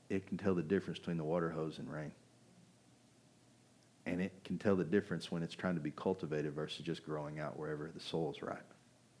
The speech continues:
If you look at it, it's always the individual. It's never a group, never organized group. Revival never comes to an organized group. It always comes to small, something small,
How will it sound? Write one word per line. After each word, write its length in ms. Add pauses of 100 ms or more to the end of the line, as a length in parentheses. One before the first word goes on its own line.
(1600)
If 180
you 120
look 220
at 140
it, 60
it's 140
always 280
the 120
individual. 540
It's 180
never 320
a 40
group, 300 (100)
never 220
organized 580
group. 240
Revival 380
never 260
comes 300
to 120
an 60
organized 440
group. 200
It 60
always 340
comes 240
to 160
small, 540 (1000)
something 340
small, 520